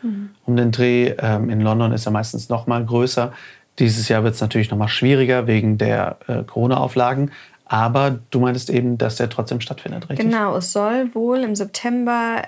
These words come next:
Speaker 1: einer in Köln stattfinden. Da läuft aktuell ein Crowdfunding für. Das
Speaker 2: Okay.
Speaker 1: habe ich gesehen. Ähm, ich weiß nicht, ich weiß, dass in Siegen nächstes Jahr einer stattfinden soll. Also es wird mehr und mehr halt in unterschiedlichen Städten
Speaker 2: Mhm.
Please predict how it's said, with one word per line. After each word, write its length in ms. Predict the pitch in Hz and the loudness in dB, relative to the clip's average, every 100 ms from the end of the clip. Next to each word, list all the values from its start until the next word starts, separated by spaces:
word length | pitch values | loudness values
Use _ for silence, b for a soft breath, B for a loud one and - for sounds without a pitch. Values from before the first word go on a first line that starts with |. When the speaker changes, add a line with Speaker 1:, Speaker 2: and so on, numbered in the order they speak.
| - | -4
Speaker 1:
einer 240 | 202 196 | -4 -2
in 140 | 208 | -4
Köln 240 | 196 208 247 | -4 -4 -2
stattfinden. 420 | - 269 - 254 | -4 -6 -4 0
Da 80 | 208 | 0
läuft 320 | 208 233 - | 0 -2 -4
aktuell 300 | - - - | -6 -4 -2
ein 100 | 214 | -2
Crowdfunding 640 | 208 185 185 - 165 160 | -2 -4 -4 -4 -4 -2
für. 360 | 170 - 175 175 180 | -4 -2 -2 -2 -4
Das 100 | 185 | -4
Speaker 2:
Okay. 60 | 185 | -4
Speaker 1:
habe 100 | 180 | -4
ich 140 | - | -8
gesehen. 420 | 180 175 175 180 B B B B B | -6 -4 -4 -4 B B B B B
Ähm, 460 | 190 185 180 185 180 - _ | -4 -2 -2 -4 -8 -18 _
ich 160 | 190 - | -10 -2
weiß 220 | 185 208 | -2 0
nicht, 160 | 233 233 | -4 -4
ich 100 | 214 | -2
weiß, 120 | 214 | -2
dass 160 | 214 202 | -2 -4
in 120 | 190 | -4
Siegen 360 | 180 208 233 247 | -2 -2 0 0
nächstes 380 | 233 240 254 - | -2 -4 -6 -6
Jahr 120 | 233 | -4
einer 180 | 233 226 | -4 -4
stattfinden 540 | - 226 - 233 240 | -6 -8 -6 -4 -4
soll. 320 | 233 226 240 240 B B B B | -4 -4 -4 -6 B B B B
Also 200 | B - | B -2
es 280 | 196 185 - | -2 -4 -4
wird 300 | 214 208 - | -4 -4 -8
mehr 280 | 196 208 220 | -2 0 0
und 160 | 208 190 | 0 0
mehr 340 | 202 202 196 | 0 0 0
halt 460 | 196 190 180 - - _ _ _ | 0 0 -2 -8 -14 _ _ _
in 100 | - | -6
unterschiedlichen 580 | 170 190 180 185 180 180 | -4 -2 -4 -4 -4 -4
Städten 460 | 175 180 175 170 175 | -4 -4 -4 -4 -2
Speaker 2:
Mhm. 260 | 120 113 | 0 0